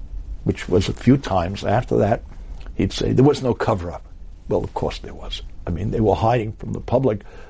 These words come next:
uh, the extent of Kennedy's medical history and, uh, difficulties. Because if people knew how many medical, uh, health problems Kennedy had,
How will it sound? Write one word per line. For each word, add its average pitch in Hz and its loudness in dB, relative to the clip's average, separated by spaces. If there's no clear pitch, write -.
uh, 98 -2
the 110 6
extent 110 0
of 107 -8
Kennedy's 104 0
medical 151 2
history - -2
and, 98 2
uh, 101 0
difficulties. - 0
Because 185 2
if 156 -6
people 185 2
knew 135 4
how 113 0
many 110 -2
medical, 107 2
uh, 104 -4
health 131 0
problems - -4
Kennedy 110 -2
had, 123 2